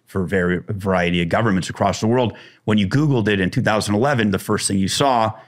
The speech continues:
was that people used it to buy drugs on the internet. And the second thing you saw really made it sound like digital video game money to me. And so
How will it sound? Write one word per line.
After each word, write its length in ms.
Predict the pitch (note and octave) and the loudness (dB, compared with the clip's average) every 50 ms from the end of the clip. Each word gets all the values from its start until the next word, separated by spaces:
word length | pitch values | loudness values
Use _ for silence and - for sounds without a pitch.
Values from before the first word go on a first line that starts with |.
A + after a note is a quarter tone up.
| _ _ _ _ _ | _ _ _ _ _
was 80 | - G2 | -4 -2
that 100 | G#2 - | -2 0
people 260 | - A2 F2 F#2 G2 | 0 0 0 2 2
used 260 | F#2+ F#2 F#2+ F#2 - | 2 2 0 0 0
it 120 | G#2 F2 - | -2 -2 -2
to 80 | - | -2
buy 180 | E2 E2 F2+ F2 | -2 0 0 0
drugs 360 | D#2 F#2+ F2 E2 E2+ D#2 - | 0 0 0 0 0 -2 -4
on 120 | F2 E2+ | -4 -2
the 120 | F2 F#2+ G#2 | -2 0 0
internet. 460 | A#2+ C3 B2 G2+ F#2+ F#2 - - - - - - _ _ - | 2 2 2 2 0 0 -2 -6 -12 -20 -20 -20 _ _ -4
And 140 | - G#2 G#2+ | 0 0 2
the 80 | G#2+ G#2 | 2 2
second 400 | - - A#2+ A2 - B2 G#2 - | 2 0 0 0 0 -2 -2 0
thing 160 | A2+ G#2 G#2 | 0 0 2
you 80 | G#2 F#2+ | 0 0
saw 460 | - - A2+ G#2 G2+ G2+ F#2+ - - - - _ _ _ _ _ _ _ _ _ _ _ _ - | 0 0 2 2 2 2 0 -2 -6 -12 -20 _ _ _ _ _ _ _ _ _ _ _ _ -4
really 300 | B2+ C3 C3+ B2 B2 B2 | 0 0 2 2 2 2
made 240 | A#2 A#2 A#2+ A2+ A2 | 2 2 2 2 0
it 100 | A2 - | 0 -2
sound 300 | - - A#2 G#2+ G#2 G2+ | -2 -2 0 0 0 0
like 240 | G2 F#2 E2 - - | 0 -2 -4 -4 -2
digital 400 | - A2 G#2+ G#2 F#2+ F#2+ F2+ F2 | 0 0 2 2 0 0 0 -2
video 400 | F2 F2+ G#2+ G2+ G2 F#2 E2+ D#2 | -2 -2 0 0 0 0 0 -2
game 240 | - E2+ E2+ D#2 | -4 -8 -12 -12
money 220 | B1 A#1+ C2+ B1+ D#2 | -14 -14 -14 -14 -14
to 140 | - - - | -14 -12 -12
me. 200 | - E2+ - - _ _ - - - _ _ _ - | -12 -12 -14 -16 _ _ -20 -20 -20 _ _ _ -2
And 160 | A#2 A#2 A2 | 0 0 0
so 560 | - - - C3 B2 B2 A#2+ A#2+ A#2 - - | 0 0 2 2 2 4 2 2 0 -2 -6